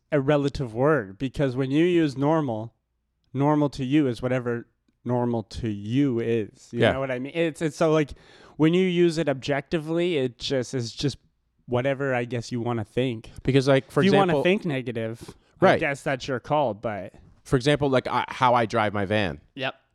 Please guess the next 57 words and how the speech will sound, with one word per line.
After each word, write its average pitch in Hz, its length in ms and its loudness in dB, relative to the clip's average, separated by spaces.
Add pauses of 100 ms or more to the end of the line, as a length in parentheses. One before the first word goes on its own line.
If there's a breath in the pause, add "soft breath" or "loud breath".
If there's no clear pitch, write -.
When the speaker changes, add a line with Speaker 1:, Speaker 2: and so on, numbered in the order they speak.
(280)
Speaker 2:
I 123 100 2
didn't 139 220 0
dr-, 107 100 -4
have 113 240 2
a 110 40 -2
license 98 420 -4
before. - 480 -8 (100)
Speaker 1:
Yeah, 139 160 -6 (100)
and 143 140 -4
that's 151 240 -2
normal. 160 320 0
So, - 240 -6
so 156 100 -4
that's 156 200 -2
normal 147 320 0
for - 120 -10
you. 113 120 -2
Speaker 2:
This 123 100 0
is 104 60 -4
the 139 160 2 (100)
only 131 300 2
thing 113 240 2
I 104 160 2
know. 98 360 -4
Speaker 1:
Yeah, 139 220 -4
and 139 140 -2
if - 200 -8
you 160 160 0
talk 165 280 0
to 160 80 0
anybody 143 340 2
else, 139 240 4
that'd 135 220 0
be 135 80 4
like, 120 180 0
"That's 127 220 0
an 139 80 2
arcade 127 440 -2
game 110 280 -2
for 113 120 -4
me." 120 380 2
<laughs> 101 80 -6
Speaker 2:
Right. 117 240 4 (180)
Speaker 1:
The 156 120 0
way 147 180 2
Speaker 2:
Like, 139 80 0
Speaker 1:
you 143 80 0
drive. 123 580 -2
Speaker 2:
I've 113 140 4
had 120 320 2
people 110 240 0
say 107 240 2
it 92 80 0
looks 95 220 -4
like 92 120 -2
a 87 60 -2
spaceship. 82 560 -4